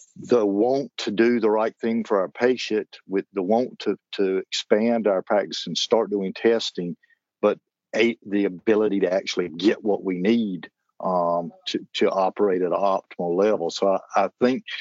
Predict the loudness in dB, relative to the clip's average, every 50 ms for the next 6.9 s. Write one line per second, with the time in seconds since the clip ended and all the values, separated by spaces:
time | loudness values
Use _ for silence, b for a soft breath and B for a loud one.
0 | B B B B _ 2 4 4 4 2 0 -2 -4 -4 -4 -4 -6 -4 -2 0
1 | 0 0 0 0 0 0 2 2 2 0 0 0 -2 -4 0 2 2 2 2 2
2 | -2 -4 -4 -2 0 0 2 2 2 2 2 2 2 2 2 0 -2 -4 -8 b
3 | b b b _ _ -14 -14 -12 -10 -8 -6 -6 -6 -4 0 2 2 4 2 2
4 | 0 0 -2 -2 0 2 2 2 4 2 0 -4 -6 -6 -4 -2 -2 0 0 0
5 | 2 2 2 2 2 2 2 0 0 2 2 2 2 2 2 2 2 2 2 2
6 | 2 0 0 0 2 2 2 2 2 2 2 2 2 2 2 0 -2